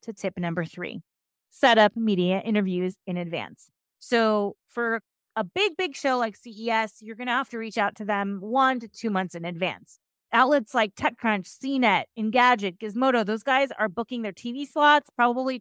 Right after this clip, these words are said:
two to three months in advance and their interviews about one month in advance. And if you know somebody or you have a relationship, just go ahead and reach out to them and say, "Hey, are you attending the show?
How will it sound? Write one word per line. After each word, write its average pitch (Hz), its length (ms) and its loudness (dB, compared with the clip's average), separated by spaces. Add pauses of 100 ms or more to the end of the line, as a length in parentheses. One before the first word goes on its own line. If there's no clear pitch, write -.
two 269 220 -8
to 254 80 -6
three 262 140 -6
months 247 240 0
in 247 60 -2
advance 240 480 -2 (300)
and 226 160 0
their 208 160 2
interviews 277 500 -2
about 220 300 2
one 196 220 -2
month 185 200 -6
in 175 100 -10
advance. 165 540 -10 (240)
And 208 140 -2
if 196 100 -6
you 214 140 -4
know 226 180 4
somebody 294 440 2
or 226 40 4
you 196 140 -2
have 220 240 2
a 247 60 0
relationship, 240 680 -2
just - 180 -16
go 339 120 -2
ahead 339 120 0
and 339 100 -8
reach 311 160 -4
out 285 200 4
to 285 100 -16
them 208 200 -12
and 196 100 -20
say, 214 120 -12
"Hey, 240 200 0
are 208 80 2
you 185 160 -4
attending 214 380 -2
the 240 80 0
show? 196 520 4